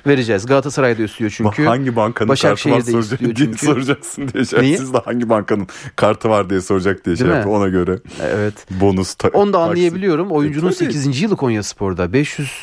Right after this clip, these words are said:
Speaker 1: bin euro yatırım yaptılar. On yedi yaşındaki haline ve sekiz yıldır kullanıyorlar ve sekiz yıldır geliştiriyorlar. B-, bu, affedersiniz bu arada kullanıyorlar tabiri biraz, e,
Speaker 2: Değil
Speaker 1: hoşuma
Speaker 2: mi?
Speaker 1: gitmedi. E, tatsız oldu. Beş, e, oyuncuyu oynatıp geliştirdiler. E, o nedenle de tamam.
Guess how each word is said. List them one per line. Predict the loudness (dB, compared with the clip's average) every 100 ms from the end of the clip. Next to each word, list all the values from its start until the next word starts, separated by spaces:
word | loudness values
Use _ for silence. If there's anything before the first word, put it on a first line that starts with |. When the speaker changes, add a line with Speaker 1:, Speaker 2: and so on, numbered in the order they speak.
| -4
Speaker 1:
bin | 0 2
euro | 4 4 0 -2
yatırım | -2 0 2
yaptılar. | 2 0 -2 0 0 -2 -12 -6
On | 0 2
yedi | 2 2
yaşındaki | 0 -2 0 0
haline | 0 -2 -4 -6 -16 -10 -4
ve |
sekiz | -2 0 2 2
yıldır | 0 -2
kullanıyorlar | 0 0 2 2 2
ve | 0
sekiz | -2 0 2
yıldır | 2 2
geliştiriyorlar. | 0 -2 -2 0 2 2 0 -8 -20 -16
B-, | -10 -6
bu, | -4
affedersiniz | -2 0 0 -2 -2
bu | 0
arada | 0
kullanıyorlar | -2 0 2 2 0
tabiri | 0 0 0
biraz, | -2 -4 -12 -10
e, | -4
Speaker 2:
Değil | 0
Speaker 1:
hoşuma | 0 2 0
Speaker 2:
mi? |
Speaker 1:
gitmedi. | 2 0 0 0 -4 -16 -8
E, | -4 -4 -2
tatsız | -4 -2 0
oldu. | 2 2 0 0 0
Beş, | 0 -2
e, | -2 0 0 -2 -4
oyuncuyu | 0 2 4 2 2 2
oynatıp | 2 -2 -6 -4
geliştirdiler. | -2 -2 -2 -2 2 0 0 -6 -18 -20 -8
E, | 0
o | 4
nedenle | 4 2 0 -2 -2
de | -2 -2 -4
tamam. | -2 -2